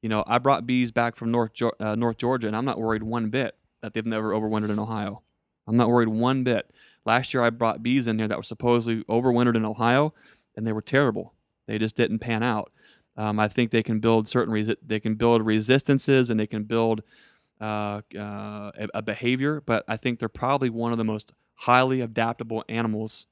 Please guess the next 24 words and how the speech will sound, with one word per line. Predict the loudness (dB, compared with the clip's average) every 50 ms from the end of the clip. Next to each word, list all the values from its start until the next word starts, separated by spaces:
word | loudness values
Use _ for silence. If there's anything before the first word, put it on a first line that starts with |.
| _ _ _ _ _ _ -6
or | -4 0
insects | 0 0 0 0 -2 -4 -4 -6 -6 -10 -12 -12 -12 _ -10
on | -8 -8
the | -8
planet. | -6 -4 -2 -2 -2 -4 -8 _ _ _ _ _ _
They | -4 -4
are | -2 -2
super, | -4 -2 -2 -2 -2 -2 -8
super | -6 -8 -10 -8 -8 -6
highly | -6 -4 -4 -4 -4
adaptable. | -4 -4 -4 -6 -8 -10 -12 -12 -14 -16 _ _ -20 -20 _ _ _ _ -16 -16 -10 0
And, | 4 6 6 6 6 4 2 -2 -4 -8 -8 -10 -14 _ _ _ _ _ _ -16 -14 -6
um, | -4 -2 -2 -2 -2 -4 -6 -8 _ _ _ _ _ _ _ -8
you | -4 -2
know, | 0 0 0
what, | 0 -2 -2
like, | -2 -4
what | -4 -2 0
Michael | 2 0 2 0 -2
Jordan | 0 2 2 2 2 2
does | 0 0 -2
is | -4 -6
he | -6 -6 -2
has, | 0 0 -2 -2